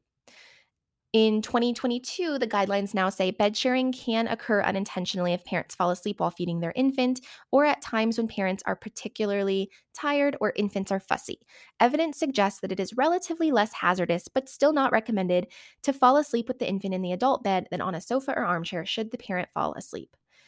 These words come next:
Um, okay. And then it talks about, let me see, I wanna see what actually has changed here.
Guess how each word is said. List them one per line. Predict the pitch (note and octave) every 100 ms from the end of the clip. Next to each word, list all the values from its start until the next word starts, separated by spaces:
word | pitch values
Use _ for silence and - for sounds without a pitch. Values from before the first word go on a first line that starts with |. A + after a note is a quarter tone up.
| _ _ -
Um, | G3+ G3 F3+ F3 G#3+ - -
okay. | - - _ _ _ _ - _ -
And | G#3
then | G#3 G#3 G#3 G3+ G3+
it | -
talks | - G3 F#3 -
about, | G3+ F#3 F3+ F3+ F3 F3+ - - - - - - _ _ _ _ _ _ _ _ _ _
let | A3+
me | A3+
see, | A3 -
I |
wanna | G3+ G3+
see | - G3+
what | F#3 -
actually | - - G3+
has | G#3
changed | - G3 G3+ -
here. | - A3